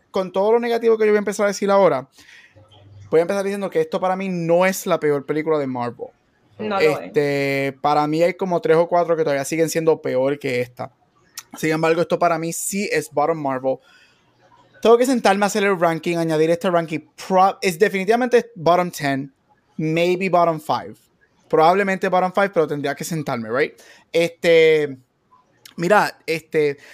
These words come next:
Speaker 1: no voy a repetir mucho de lo que dijo Vane, porque estoy bien de acuerdo, estoy de acuerdo con todo lo que ella dijo.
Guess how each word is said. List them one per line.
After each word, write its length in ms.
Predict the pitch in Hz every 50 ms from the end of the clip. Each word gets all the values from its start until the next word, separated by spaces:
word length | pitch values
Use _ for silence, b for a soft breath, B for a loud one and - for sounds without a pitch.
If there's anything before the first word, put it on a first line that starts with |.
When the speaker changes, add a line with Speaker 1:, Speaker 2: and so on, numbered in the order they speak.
| B B B B _
Speaker 1:
no 80 | 151 160
voy 100 | 190 233
a 80 | 254
repetir 300 | 254 254 254 240 240 233
mucho 200 | 220 226 226 233
de 60 | 240
lo 80 | 226 226
que 60 | 220
dijo 160 | 220 220 214
Vane, 200 | 202 196 214 226
porque 180 | 208 190 160 165
estoy 180 | 151 - 165 160
bien 180 | 180 196 202
de 60 | 202
acuerdo, 260 | 190 196 196 196 202 -
estoy 240 | 165 151 - 160 160
de 60 | 190
acuerdo 220 | 190 190 190 196 196
con 120 | 190 175
todo 180 | - 170 165 170
lo 80 | 180 180
que 60 | 180
ella 120 | 156 143
dijo. 380 | 147 175 190 180 170 156 127 b